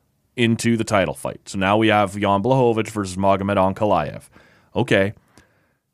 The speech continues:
Those are now, you've stated as the U F C, these are the number one and two contenders, right? These are our championship guys.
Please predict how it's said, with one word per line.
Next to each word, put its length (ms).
Those 260
are 100
now, 560
you've 400
stated 480
as 180
the 120
U 180
F 100
C, 380
these 240
are 60
the 100
number 280
one 220
and 100
two 200
contenders, 580
right? 260
These 220
are 80
our 100
championship 580
guys. 340